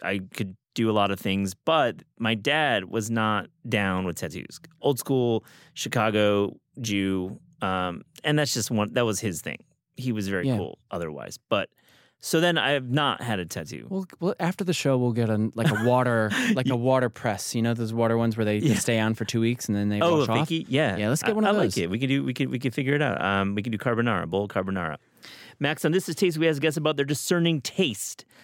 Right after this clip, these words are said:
Speaker 1: So to close this interview, here's a little rapid fire Fast and Furious taste check.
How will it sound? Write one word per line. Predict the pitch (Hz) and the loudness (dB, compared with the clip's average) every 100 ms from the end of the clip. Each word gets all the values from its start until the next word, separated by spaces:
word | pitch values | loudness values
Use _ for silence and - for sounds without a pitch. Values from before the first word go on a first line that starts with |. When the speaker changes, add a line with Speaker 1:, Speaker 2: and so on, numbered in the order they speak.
| - | -18
Speaker 1:
So | - 135 | -4 -4
to | 131 | -4
close | - 143 165 170 175 160 151 | -2 2 4 4 4 2 -4
this | 131 139 127 | -2 -2 -2
interview, | - 135 135 131 | -2 0 0 0
here's | 127 117 | 0 0
a | |
little | 123 120 | 2 2
rapid | 113 113 123 117 | 2 2 0 -2
fire | 127 113 | 2 2
Fast | 104 117 113 | 2 -2 -2
and | 120 | -4
Furious | 107 107 - | 0 0 0
taste | 107 101 | -2 -2
check. | - 131 - - | 0 -2 -4 -16